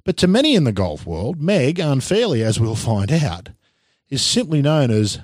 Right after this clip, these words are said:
that equal pay girl. With one simple tweet last year, McLaren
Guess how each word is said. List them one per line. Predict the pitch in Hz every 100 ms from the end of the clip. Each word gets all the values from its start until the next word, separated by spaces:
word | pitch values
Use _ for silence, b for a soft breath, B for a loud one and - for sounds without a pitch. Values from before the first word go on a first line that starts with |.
| -
that | - - 127
equal | 131 139 - 135
pay | 123 - 131 123
girl. | 95 87 73 65 - _ B B B B -
With | 113
one | 131 233 220
simple | - 202 151
tweet | - 143 120
last | 98 90 -
year, | - 87
McLaren | 107 104 120 117